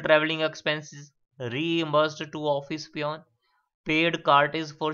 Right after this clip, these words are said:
shifting office furniture, ਲੋਕਲ ਖਰਚਾ ਸੀ ਜਿਹੜਾ ਪਿਓਨ ਨੇ ਰੀਇੰਬਰਸ ਕੀਤਾ। ਰੀਇੰਬਰਸ ਮਤਲਬ ਪਿਓਨ ਨੇ ਖਰਚਾ ਕੀਤਾ ਸੀ, ਉੱਥੇ ਜਿਹੜਾ ਕੰਮ ਕਰਨ ਵਾਲਾ ਪਿਓਨ ਸੀ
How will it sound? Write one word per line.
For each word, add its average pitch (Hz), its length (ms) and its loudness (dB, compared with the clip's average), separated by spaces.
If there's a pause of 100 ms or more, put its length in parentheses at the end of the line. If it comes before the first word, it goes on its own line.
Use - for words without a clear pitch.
shifting 151 460 -8
office 147 340 -8
furniture, 147 440 -8 (420)
ਲੋਕਲ 160 440 2
ਖਰਚਾ 160 420 0
ਸੀ 160 120 -4
ਜਿਹੜਾ 160 220 0
ਪਿਓਨ 151 360 -6
ਨੇ 156 200 -6
ਰੀਇੰਬਰਸ 151 600 -2
ਕੀਤਾ। 151 420 -2
ਰੀਇੰਬਰਸ 160 460 -2
ਮਤਲਬ 165 200 -4
ਪਿਓਨ 151 220 -6
ਨੇ 160 100 -8
ਖਰਚਾ 156 380 2
ਕੀਤਾ 156 280 0
ਸੀ, 156 140 -8
ਉੱਥੇ 151 160 -8
ਜਿਹੜਾ 151 160 2
ਕੰਮ 143 280 -2
ਕਰਨ 143 120 -4
ਵਾਲਾ 147 180 2
ਪਿਓਨ 143 300 -2
ਸੀ 151 220 -8